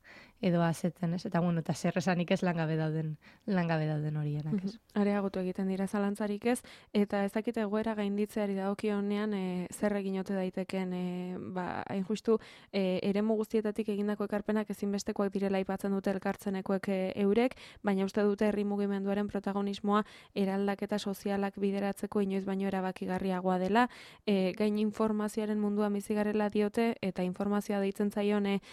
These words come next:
Speaker 2: zarata horrek nolabait errealitatea ikusten edo errealitatea entzuten ez digula uzten, begiak ireki eta parean dugunaz, e, hausnartu beharko genukeela, eta akaso, e, lehen Malenek ere aipatzen zuelako,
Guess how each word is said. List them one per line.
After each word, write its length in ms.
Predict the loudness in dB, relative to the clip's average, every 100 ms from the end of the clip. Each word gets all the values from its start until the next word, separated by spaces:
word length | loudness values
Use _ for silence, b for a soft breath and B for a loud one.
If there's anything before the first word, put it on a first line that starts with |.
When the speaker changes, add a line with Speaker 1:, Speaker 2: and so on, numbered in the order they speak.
| B
Speaker 2:
zarata 480 | -2 2 2 2 0
horrek 220 | 0 0
nolabait 400 | 0 0 0 0
errealitatea 680 | -2 -2 -2 -2 -2 0 0 -2 B B
ikusten 560 | -4 -2 -6 0 0 0
edo 440 | 0 0 2 2
errealitatea 600 | 0 0 0 -2 -2 0
entzuten 440 | 0 0 0 0 -2
ez 120 | -2
digula 560 | 0 2 4 2 2 0
uzten, 440 | 0 0 4 4 2 B B
begiak 480 | 0 0 2 -2 -2
ireki 300 | -2 0 0 -2
eta 100 | -2
parean 300 | -2 -2 0
dugunaz, 480 | 0 2 2 0
e, 320 | -2 0 -2 0
hausnartu 440 | 0 0 0 2
beharko 280 | 0 2 2
genukeela, 500 | 2 2 0 2 0 B B B
eta 260 | -4 -2 -2
akaso, 500 | -2 -4 0 0 0
e, 220 | -2 -4 -4
lehen 180 | -2
Malenek 400 | 0 0 0 -2
ere 100 | -2
aipatzen 420 | -2 -2 -4 -4 -2
zuelako, 460 | -2 -2 2 2